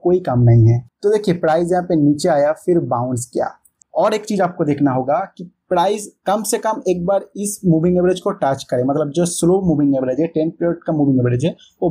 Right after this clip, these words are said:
बाउंस करते वक्त इसको एक बार कम से कम टच करे, टच करके ऊपर भी जा सकता है। लेकिन ध्यान रखना कि थर्टी पीरियड का मूविंग एवरेज के ऊपर जाके क्लोज ना कर दे, उसके ऊपर क्लोज कर दे तो आपको इग्नोर करना है तब, और इसको एक बार टच करना होगा। तो आप देखोगे इस कैंडल में आके ये टच किया, यहाँ पे जो एक स्पिनिंग टॉप जैसा या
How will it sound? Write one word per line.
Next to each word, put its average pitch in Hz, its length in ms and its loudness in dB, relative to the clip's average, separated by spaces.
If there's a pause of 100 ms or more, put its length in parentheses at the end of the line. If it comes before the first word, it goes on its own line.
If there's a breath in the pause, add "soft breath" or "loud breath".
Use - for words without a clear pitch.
(100)
बाउंस 185 400 -2
करते 175 320 -2
वक्त 165 300 -4
इसको 180 300 -4
एक 180 180 -2
बार 202 120 -2
कम 185 140 -4
से 175 120 -8
कम 202 280 -2
टच 151 220 0
करे, 120 320 -2
टच - 160 -2
करके 208 240 -4
ऊपर 196 260 -2
भी 202 100 -4
जा 151 120 2
सकता 120 320 -8
है। 120 140 -6 (260)
लेकिन 190 300 0
ध्यान 202 240 2
रखना 180 200 -2
कि 202 120 -4
थर्टी 160 260 -2
पीरियड 196 220 -2
का 202 80 -2
मूविंग 175 200 2
एवरेज 185 160 -4
के - 260 -2
ऊपर 190 200 -2
जाके 208 180 -2
क्लोज 175 420 4
ना 135 140 2
कर 120 200 -2
दे, 131 180 -8 (220)
उसके 175 220 -2
ऊपर 202 200 -2
क्लोज 202 340 0
कर 190 140 0
दे 175 120 -6
तो 196 120 -4
आपको 202 180 -2
इग्नोर 139 300 2
करना 123 220 0
है 117 100 4
तब, 131 220 -6 (360)
और 170 180 2
इसको 175 220 0
एक 185 80 -4
बार 208 100 -2
टच 143 260 -2
करना 131 280 -2
होगा। 123 180 -2 (180)
तो 175 60 2
आप 170 120 -2
देखोगे 175 340 0 (260)
इस 202 240 0
कैंडल 170 320 2
में 156 140 0
आके 143 220 -2
ये 156 160 2
टच 120 280 -4
किया, - 260 -6
यहाँ 143 200 0
पे 143 120 -4
जो 139 160 2
एक 139 520 -2
स्पिनिंग 175 500 0
टॉप 156 160 -2
जैसा 151 300 -2
या 143 140 -2